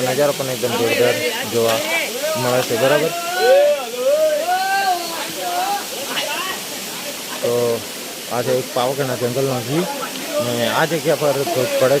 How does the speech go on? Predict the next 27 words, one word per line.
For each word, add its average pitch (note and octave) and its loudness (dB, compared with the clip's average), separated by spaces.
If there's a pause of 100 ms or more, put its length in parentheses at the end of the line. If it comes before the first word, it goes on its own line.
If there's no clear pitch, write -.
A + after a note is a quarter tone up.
છે. A#2 -4 (1500)
ને A#2 -2 (100)
જે C3 4
આ C#3 4
ધોધ D#3 2
છે A#3 2
ને, G3 0
ખૂણિયા D#3+ 2
મહાદેવ E3 2
વાળો D#3 6
છે, D#3 -4 (280)
આ C#3+ 4
જે D3 2
એક B2+ 0
કોટેડો A#2 2
આવે G#2 2
છે, G#2+ 0
અહીંથી C#3+ 2
જાય D#3+ 6
એટલે D3 -2
ડાયરેક્ટ D#3 4
આ D3+ 4
થઈને D3 2 (440)
ડાયરેક્ટ C#3+ 4
નીચે C#3+ 0
ધોધ B2 -4
પડે G2+ 0